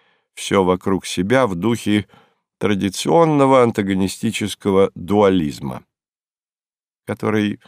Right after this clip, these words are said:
люди, собственно, и назвали дьяволом», небрежно сказал Серёжа, то ли размышляя вслух, то ли демонстрируя эрудицию перед ней. «То есть всё попарно, чёрное и белое,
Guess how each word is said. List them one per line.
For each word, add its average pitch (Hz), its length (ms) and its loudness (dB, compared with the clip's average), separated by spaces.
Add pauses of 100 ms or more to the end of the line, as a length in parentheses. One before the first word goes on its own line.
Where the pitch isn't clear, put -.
(540)
люди, 131 520 -2
собственно, 123 800 -2
и 120 200 -4
назвали 110 640 0
дьяволом», 87 800 0 (340)
небрежно 87 540 -2
сказал 85 380 -6
Серёжа, 101 500 -2 (440)
то 98 120 -2
ли 95 260 2
размышляя 95 720 2
вслух, 110 460 -6
то 98 120 0
ли 90 100 2
демонстрируя 92 1080 0
эрудицию 90 760 -2
перед 87 320 -4
ней. 76 340 -8 (1120)
«То 180 160 4
есть 175 300 6
всё 160 400 4
попарно, 107 680 2
чёрное 160 760 4
и 143 240 4
белое, 107 680 6